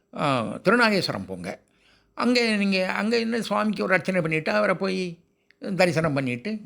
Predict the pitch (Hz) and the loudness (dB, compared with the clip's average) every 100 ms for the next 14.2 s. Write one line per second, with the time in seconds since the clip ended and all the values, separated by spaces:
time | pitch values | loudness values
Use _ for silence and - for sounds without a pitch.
0 | 208 202 170 147 113 95 80 - _ _ | -4 0 2 2 2 -2 -4 -8 _ _
1 | - 170 139 190 131 131 139 139 117 101 | -2 0 0 -2 0 0 0 -6 -6 -6
2 | 101 107 - - - - - - - _ | -6 -8 -12 -20 -20 -20 -20 -20 -20 _
3 | - 165 117 - 143 208 269 285 254 202 | -4 0 0 4 4 6 4 2 0 2
4 | 196 190 196 190 165 185 - 170 143 123 | 4 4 2 0 -2 -6 -6 -6 -4 -4
5 | 104 90 95 - 107 110 110 117 - - | -4 -6 -10 -8 -6 -4 -4 -6 -12 -20
6 | - - - _ - 135 123 113 107 117 | -20 -20 -20 _ 0 2 4 2 -2 0
7 | 120 120 170 202 208 208 160 185 160 107 | 0 0 2 2 2 0 0 0 -2 -2
8 | 131 - _ - 165 127 117 110 110 110 | -4 -6 _ -8 -2 0 0 0 -2 -4
9 | 113 - 120 110 107 107 110 143 151 120 | -6 -6 -2 -2 -2 -2 0 0 0 0
10 | 135 127 113 123 101 95 92 101 - - | -2 0 -2 -4 -6 -6 -6 -8 -12 -16
11 | - - - 127 143 196 220 220 196 170 | -16 -18 -4 2 4 6 6 6 2 0
12 | 147 127 131 202 190 117 120 170 _ _ | 0 -2 -2 -4 -6 -8 -12 -18 _ _
13 | _ - 117 180 208 196 190 139 131 127 | _ -4 2 2 2 0 -2 -4 -2 -2
14 | 113 | -4